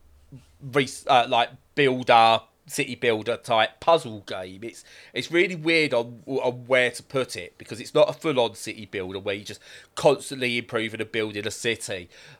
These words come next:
Um, but it's got those elements of city building and laying tracks and stuff like that.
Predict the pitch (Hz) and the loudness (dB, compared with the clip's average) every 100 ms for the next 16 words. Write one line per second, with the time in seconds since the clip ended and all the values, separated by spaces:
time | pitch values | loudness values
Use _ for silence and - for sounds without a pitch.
0 | _ 117 107 107 110 110 110 107 _ - | _ 2 4 4 4 2 0 -10 _ 2
1 | 127 123 135 104 120 117 113 110 104 - | 2 2 0 2 0 2 0 -2 -8 -10
2 | - 110 104 113 110 107 98 104 104 101 | -8 -8 -6 -4 -4 -6 -12 -4 -2 -2
3 | 101 - 101 - - 95 - 95 - 107 | -4 -2 -2 -4 -16 -12 -8 -8 -4 -4
4 | - 107 107 | -2 -2 -2